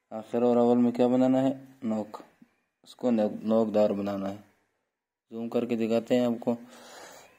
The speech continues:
तो इसमें हम आपको इस तरह इसका नोकदार बनाते हैं। जैसे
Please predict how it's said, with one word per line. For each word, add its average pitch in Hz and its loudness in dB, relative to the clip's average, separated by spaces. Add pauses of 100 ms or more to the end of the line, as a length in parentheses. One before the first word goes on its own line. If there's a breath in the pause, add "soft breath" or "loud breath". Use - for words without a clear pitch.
(800 loud breath)
तो - -10
इसमें 123 -2
हम 120 2
आपको 120 2
इस 127 -2
तरह 123 4
इसका - -4
नोकदार 110 2
बनाते 107 0
हैं। 107 -2
जैसे 117 -2